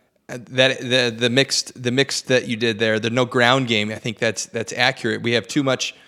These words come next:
do you think it's fair to say there's too much distance between, and wow, nothing new, but distance between the clergy and the people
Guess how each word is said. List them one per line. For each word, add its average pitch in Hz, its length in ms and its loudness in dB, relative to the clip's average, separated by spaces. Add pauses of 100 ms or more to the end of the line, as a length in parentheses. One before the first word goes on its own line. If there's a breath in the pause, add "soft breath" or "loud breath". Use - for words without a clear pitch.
(280 soft breath)
do 135 400 -6
you 160 80 4
think 170 160 2
it's 151 120 2
fair 147 200 6
to 151 80 2
say 143 180 4
there's 123 200 2
too 156 180 0
much 131 280 0
distance 139 480 0
between, 123 640 -2 (680)
and 127 200 0
wow, 139 260 6
nothing 123 340 0
new, 110 260 0 (220 loud breath)
but - 380 -2
distance 147 320 0
between 131 400 -2
the 117 60 -4
clergy 135 560 0
and 120 100 0
the 107 60 -4
people 120 580 -2